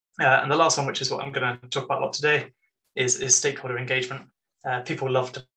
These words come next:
play with cool web apps. Um, it helps them get excited about, about modeling. It helps them become engaged with the model. Uh, and quite often, if you, if you hand somebody a report and you say, "We've done this, uh,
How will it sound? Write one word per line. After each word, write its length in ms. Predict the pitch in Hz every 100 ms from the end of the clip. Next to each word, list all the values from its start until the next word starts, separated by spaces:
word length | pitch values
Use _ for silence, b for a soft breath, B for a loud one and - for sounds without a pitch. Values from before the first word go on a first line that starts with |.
| _ _ _
play 240 | - 123 123
with 140 | 123
cool 180 | 131 123
web 160 | 123
apps. 480 | 123 127 - - - - -
Um, 220 | 120 120 123
it 140 | -
helps 360 | - 127 - -
them 200 | 127 123
get 160 | 135
excited 320 | - 127 127
about, 300 | 131 131 131 -
about 220 | 139 127
modeling. 420 | 127 127 127 123 _
It 80 | -
helps 240 | 143 131 131
them 180 | 123 123 -
become 160 | - 131
engaged 420 | 127 135 131 127
with 120 | 127
the 40 |
model. 440 | 127 120 120 127 - _ _ -
Uh, 60 | 123 117 -
and 280 | 131 131 120 - _ _
quite 200 | - 135
often, 200 | 131 135
if 180 | 123 -
you, 380 | 135 135 127 127 _ - _ _ -
if 100 | 151
you 80 | 135
hand 160 | 131
somebody 220 | 117 127 123
a 60 |
report 420 | 123 123 131 123
and 80 | 131
you 60 | 127
say, 200 | - 127
"We've 160 | 127
done 160 | 127 123
this, 480 | 123 - - - - -
uh, 320 | 127 123